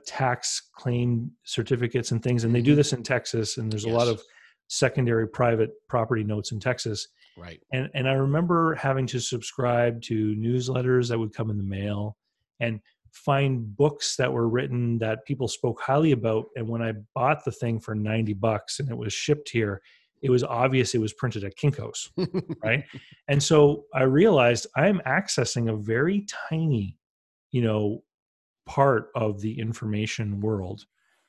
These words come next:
Speaker 1: by, by getting, and, and that stuff now is on the internet, but
Speaker 2: Right.
Speaker 1: still there's not a lot of people looking there because not a lot of people are interested. And so if you're, if you're ver-, really niched down in your content,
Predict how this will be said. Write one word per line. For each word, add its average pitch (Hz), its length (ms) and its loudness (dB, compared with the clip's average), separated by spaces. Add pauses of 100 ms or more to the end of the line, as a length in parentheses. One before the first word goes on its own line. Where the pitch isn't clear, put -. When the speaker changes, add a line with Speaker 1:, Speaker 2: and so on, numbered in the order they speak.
Speaker 1:
by, 104 200 -4
by 107 140 -6
getting, 107 280 -2
and, 113 160 -2 (260)
and 131 140 2
that 170 140 2
stuff - 320 0
now 120 220 4
is 107 120 2
on 107 100 -2
the 101 140 -2
internet, 120 380 -4 (320)
but 120 80 -6
Speaker 2:
Right. - 60 -10
Speaker 1:
still 208 320 -2
there's 104 240 0
not 104 280 0
a 113 40 2
lot 117 200 2
of 127 80 -2
people 127 500 -6
looking 120 520 0
there 95 380 -8 (400)
because 117 200 -4
not 110 220 -2
a - 20 0
lot 117 160 2
of 113 60 -2
people 113 260 -2
are 117 100 -2
interested. 131 600 -4
And 101 120 -4
so 110 340 -4 (440)
if 123 140 -6
you're, 127 240 0
if 135 140 -8
you're 113 260 -4
ver-, 139 240 4
really 165 240 4
niched 143 360 0
down 156 280 2
in 113 80 0
your 98 120 -4
content, 127 560 -4